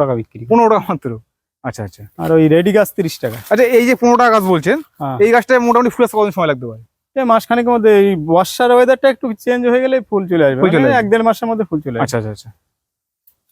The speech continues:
Speaker 2: ও, এই দেখুন
Speaker 1: এই চাইন-, চাইনিজ টগর আছে আট টাকা পিস।
Speaker 2: এগুলো আট টাকা পিস?
Speaker 1: হ্যাঁ।
Speaker 2: আচ্ছা, আচ্ছা।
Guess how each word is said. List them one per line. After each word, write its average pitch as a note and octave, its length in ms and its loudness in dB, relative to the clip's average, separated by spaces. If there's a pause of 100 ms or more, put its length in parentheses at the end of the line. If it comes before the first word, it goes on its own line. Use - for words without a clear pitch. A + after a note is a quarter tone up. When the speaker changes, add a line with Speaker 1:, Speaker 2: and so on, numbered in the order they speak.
(220)
Speaker 2:
ও, - 60 -2
এই D#3 80 2
দেখুন F3+ 160 2
Speaker 1:
এই - 120 -2
চাইন-, F#3 440 -4
চাইনিজ G3 340 0
টগর F3 260 2
আছে F3+ 180 0
আট E3+ 200 0
টাকা E3 160 -2
পিস। D#3+ 180 -4 (280)
Speaker 2:
এগুলো F#3+ 200 2
আট F#3 120 -2
টাকা G3 160 0
পিস? B2 180 -6 (260)
Speaker 1:
হ্যাঁ। B2 200 -8 (220)
Speaker 2:
আচ্ছা, C3+ 220 -8
আচ্ছা। - 180 -12